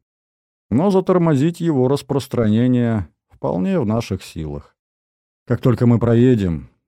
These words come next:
закладка будет взорвана. Постарайтесь устроить так, чтобы никто не пострадал. Жильцов ближайших домов тоже необходимо эвакуировать. Нам не нужны лишние жертвы среди мирного населения.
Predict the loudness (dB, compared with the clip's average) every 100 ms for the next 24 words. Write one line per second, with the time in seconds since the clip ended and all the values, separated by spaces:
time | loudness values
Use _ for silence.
0 | -14 -6 -4 -4 -4 -2 -2 0 -2 -4
1 | -4 -4 -4 -8 -10 -14 -18 _ _ _
2 | _ _ _ _ -10 -6 -2 0 -2 -4
3 | -6 -6 -2 0 0 -2 -4 -4 -6 -2
4 | 0 -2 -2 -4 -2 -2 -4 -8 -8 -6
5 | -6 -8 -10 -16 _ _ _ _ _ _
6 | -6 0 0 0 0 2 2 0 2 2
7 | 2 2 0 -4 -6 -4 -2 0 0 -2
8 | -4 -2 0 0 0 -2 -2 -2 0 2
9 | 2 0 -2 -2 0 0 -2 -4 -8 -14
10 | _ _ _ _ _ _ -6 -4 -2 0
11 | 0 -2 -2 0 0 0 0 -2 -4 -4
12 | -2 -2 -2 -2 -4 -6 -6 -6 -6 -2
13 | 0 0 0 -2 -2 -4 -6 -6 -4 -4
14 | -6